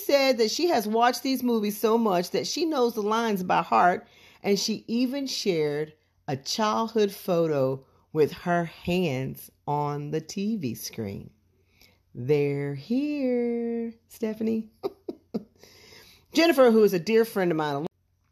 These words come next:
um, she went with Michael Myers. She said this, this decision was really hard,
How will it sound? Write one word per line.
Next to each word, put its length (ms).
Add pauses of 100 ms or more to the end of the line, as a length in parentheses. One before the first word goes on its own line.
(380)
um, 640 (260)
she 800
went 360
with 580
Michael 340
Myers. 320
She 140
said 220
this, 200 (100)
this 140
decision 520
was 180
really 220
hard, 540